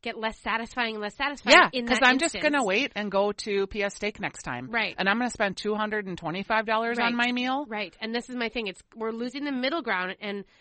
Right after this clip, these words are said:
Speaker 1: service will become a high dollar commodity, just as much as, like, really great cuts of beef. I don't know if I'm necessarily mad at that. At first I was a little sad, but maybe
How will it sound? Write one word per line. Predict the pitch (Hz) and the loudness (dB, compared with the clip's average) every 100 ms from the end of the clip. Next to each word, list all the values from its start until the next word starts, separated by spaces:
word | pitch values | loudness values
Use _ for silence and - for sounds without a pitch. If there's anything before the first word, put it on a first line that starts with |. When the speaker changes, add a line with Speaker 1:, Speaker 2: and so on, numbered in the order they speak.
| _ _ _ _ | _ _ _ _
Speaker 1:
service | - - 330 277 - | -16 -4 -2 -2 -4
will | 220 202 | -8 -6
become | 208 - 226 208 208 | -8 -8 -4 -4 -4
a | 196 190 | -8 -10
high | - 220 214 220 220 - | -6 0 0 0 -6 -6
dollar | 196 185 180 | -4 -2 -2
commodity, | 190 247 349 415 156 147 - | -6 -4 -2 -2 -10 -16 -16
just | 202 - | -16 -14
as | 214 | -10
much | 208 202 214 | -8 -6 -8
as, | 196 | -6
like, | 196 190 - | -6 -6 -10
really | 196 208 214 | -10 -8 -8
great | 202 202 | -10 -10
cuts | 196 - | -14 -14
of | 208 | -10
beef. | 320 262 - - _ - | -10 -10 -16 -20 _ -4
I | 320 | -2
don't | 392 | -2
know | 381 466 | -2 -4
if | 466 | -4
I'm | 466 | -4
necessarily | 453 427 - 453 466 | -4 -8 -6 -4 -2
mad | 427 453 | -4 -6
at | 370 | -6
that. | 214 | -8
At | 190 | -8
first | - 254 285 | -10 -10 -8
I | 320 | -8
was | 294 | -6
a | 240 | -8
little | 233 240 | -8 -10
sad, | - 175 175 294 - - - - | -10 -10 -8 -8 -12 -20 -20 -14
but | 359 | -8
maybe | 339 370 | -4 -4